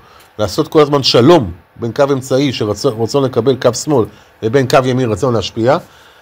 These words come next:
אז יש פה יצ-, אה, היצרים, בה-, התאוות, הכעסים, הקנאה, התאווה והכבוד שולטים באדם, אנשים רבים, ואז בגלל זה האור העליון, הצינור האור מרג-,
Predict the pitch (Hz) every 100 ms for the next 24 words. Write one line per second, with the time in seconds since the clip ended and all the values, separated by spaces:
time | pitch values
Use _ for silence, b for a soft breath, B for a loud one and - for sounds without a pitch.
0 | b b 113 113 92 131 151 160 190 180
1 | 160 127 123 123 117 110 110 110 117 113
2 | - 135 135 202 147 104 101 - 104 -
3 | 101 104 175 123 - 107 95 202 170 113
4 | 120 131 151 131 123 139 135 135 135 123
5 | - 131 117 98 107 107 107 165 143 123
6 | 110 110 165 b b b b b 117 156
7 | 190 214 214 208 233 156 143 196 202 196
8 | 233 233 151 120 147 196 190 190 214 165
9 | 147 123